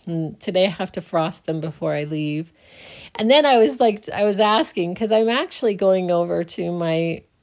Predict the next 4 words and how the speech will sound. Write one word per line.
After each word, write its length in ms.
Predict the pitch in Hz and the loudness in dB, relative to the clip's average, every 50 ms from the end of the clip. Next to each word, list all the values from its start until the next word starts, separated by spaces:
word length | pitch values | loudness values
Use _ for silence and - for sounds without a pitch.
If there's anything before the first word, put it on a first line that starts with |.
| _ _ - | _ _ -12
my, 480 | 185 165 180 175 165 170 170 170 180 165 _ _ _ _ _ _ _ _ - - - - - - - - - | -8 -6 -2 -2 0 -2 -2 -4 -6 -8 _ _ _ _ _ _ _ _ -16 -14 -14 -14 -14 -16 -16 -8 -4
<laughs> 840 | 381 339 - - - 233 269 - - - - - - - - _ - | -4 -4 -4 -6 -10 -10 -10 -10 -12 -16 -16 -16 -16 -18 -18 _ -4
my 180 | 202 196 196 190 | -2 0 0 0
daughter's 840 | 175 - 202 202 220 254 285 294 240 190 170 165 175 220 - | 0 2 2 4 4 4 4 4 2 2 2 0 -2 -4 -8